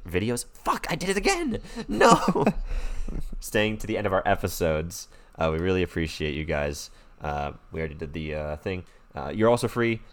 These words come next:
to, uh, interact with us, uh, directly on our social medias. Links will be in the description down below, as always. Uh, we'll be happy to,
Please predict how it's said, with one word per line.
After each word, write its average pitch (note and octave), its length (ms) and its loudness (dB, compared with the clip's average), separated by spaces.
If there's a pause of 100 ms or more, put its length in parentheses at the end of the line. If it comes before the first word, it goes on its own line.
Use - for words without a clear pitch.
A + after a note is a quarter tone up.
(120)
to, G#2 400 0 (220)
uh, G2+ 320 -4
interact C#3 320 6
with C3+ 100 -2
us, D3 320 0 (720)
uh, C#3+ 260 -6
directly D3 480 0
on G#2+ 240 0
our A2 160 0
social C#3+ 280 -6
medias. C3 320 0
Links G#2+ 160 -4
will G#2+ 80 -8
be A#2 80 -2
in A#2 60 -2
the A#2 60 0
description C3+ 560 -6 (240)
down C3+ 180 2
below, D3 220 4
as D3 120 -2
always. D3+ 520 0
Uh, F2 200 0
we'll F2+ 160 0
be F#2 120 -4
happy G#2+ 340 0
to, G2 380 -2